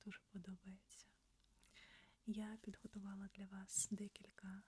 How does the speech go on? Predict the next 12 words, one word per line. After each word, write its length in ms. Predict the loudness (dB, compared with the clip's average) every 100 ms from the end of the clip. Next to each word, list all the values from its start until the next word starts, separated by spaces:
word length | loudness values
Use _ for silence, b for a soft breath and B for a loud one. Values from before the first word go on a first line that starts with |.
| 0
візуальних 920 | 4 4 4 2 2 0 -2 -4 -6 -6
і 120 | -4
аудіальних 1000 | -2 -4 -4 -2 -4 -8 -14 -14 -16 -18 -20 B B B B B B B -2
тригерів, 680 | 0 0 0 -4 -4 -8 -6
які 640 | 0 0 0 -12 -8 -6 -4 6
допоможуть 760 | 6 6 0 -2 0 -2 -2 2
вам 200 | 4 4
розслабитись 1120 | 4 4 2 0 0 -4 -8 -10 -4 -4 -4 -12 -20 -20 -20 B B B B B 0
і 100 | 2
спокійніше, 1200 | 2 2 -4 2 4 6 4 2 0 2 0 -2 -12 -20 -8 4
повільніше 840 | 4 4 0 0 0 0 0 0
відійти 720 | 0 -2 -4 -16 -8 -2 -2